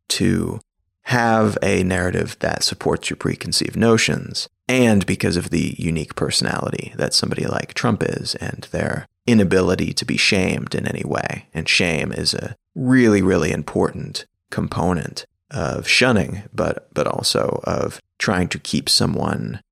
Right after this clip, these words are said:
who is in the public eye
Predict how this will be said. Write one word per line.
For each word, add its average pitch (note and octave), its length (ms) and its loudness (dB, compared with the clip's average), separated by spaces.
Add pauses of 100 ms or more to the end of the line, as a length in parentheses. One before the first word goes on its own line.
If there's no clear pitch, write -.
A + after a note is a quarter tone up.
who A2+ 160 6
is F2 300 4
in G2+ 560 6
the - 220 -2
public - 460 0
eye - 520 0